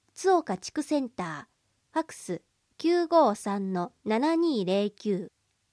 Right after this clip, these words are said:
八月二十四日土曜、若葉台地区センター。ファックス、九二一の二二二五。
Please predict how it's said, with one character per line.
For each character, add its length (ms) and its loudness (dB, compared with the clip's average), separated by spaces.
八 320 -2
月 240 2
二 160 4
十 220 2
四 160 2
日 300 0
土 120 2
曜、 360 2
若 280 4
葉 120 6
台 240 2
地 140 -14
区 100 -4
セ 200 0
ン 100 -6
タ 380 -8
ー。 0 -
フ 60 0
ァ 20 0
ッ 40 -2
ク 100 -16
ス、 280 -8
九 340 4
二 360 2
一 400 -6
の 280 -4
二 320 4
二 320 2
二 340 0
五。 360 0